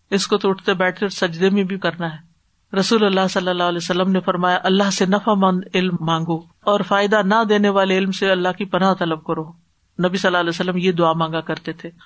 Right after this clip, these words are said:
"اللہم انی اسألک علما نافعا وعملا متقبلا ورزقا طیبا۔" ہر روز فجر کی نماز کے بعد، ٹھیک ہے نا؟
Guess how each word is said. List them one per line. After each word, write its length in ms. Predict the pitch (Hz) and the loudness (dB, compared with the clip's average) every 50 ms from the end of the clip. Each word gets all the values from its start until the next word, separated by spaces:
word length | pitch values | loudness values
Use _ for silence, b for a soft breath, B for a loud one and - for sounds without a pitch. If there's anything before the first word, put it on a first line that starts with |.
| b b _ | b b _
"اللہم 520 | 208 190 185 190 196 196 185 196 190 185 180 | 0 2 4 4 4 4 4 2 2 2 2
انی 400 | 175 175 175 175 175 175 170 170 | 0 0 -2 -2 -2 -2 0 0
اسألک 500 | 170 165 170 196 180 170 170 170 170 185 | -2 0 0 -2 -2 -2 -4 -4 -4 -2
علما 420 | 165 165 170 175 175 170 170 170 | -2 0 0 -2 -2 -2 -4 -4
نافعا 540 | 165 160 165 170 170 175 170 - 208 202 220 214 - - _ _ _ _ | -4 -4 -4 -4 -4 -6 -6 -8 -8 -8 -8 -10 -12 -18 _ _ _ _
وعملا 540 | - 180 170 170 170 175 180 180 175 175 175 | -4 -2 0 0 2 2 0 -2 -2 -4 -4
متقبلا 840 | 175 170 170 170 170 170 170 170 - 180 170 170 175 190 190 196 208 208 214 214 - - - - - - 180 180 | -4 -6 -6 -6 -6 -6 -8 -6 -6 -6 -6 -6 -8 -6 -6 -6 -6 -8 -10 -12 -14 -18 -20 -20 -20 -16 -8 -8
ورزقا 380 | 165 165 170 170 - - 175 | -6 -6 -6 -10 -8 -10 -8
طیبا۔" 600 | 170 175 - - 170 170 170 165 170 - 175 170 | -8 -8 -6 -4 -4 -4 -4 -6 -8 -8 -8 -4
ہر 240 | 175 185 190 196 196 | 0 2 2 2 0
روز 340 | 185 185 185 185 185 180 - | 0 0 0 0 0 0 -2
فجر 220 | - 180 170 185 | -4 -2 -2 -2
کی 140 | 175 170 175 | -4 -4 -4
نماز 340 | 170 175 170 170 165 165 170 | -4 -2 -2 -2 -2 -2 -4
کے 100 | - 165 | -8 -8
بعد، 200 | 165 165 165 165 170 - _ _ _ _ _ _ _ | -8 -8 -8 -8 -10 -16 _ _ _ _ _ _ _
ٹھیک 220 | - 190 190 - | -10 -10 -8 -8
ہے 40 | - | -12
نا؟ 60 | - | -12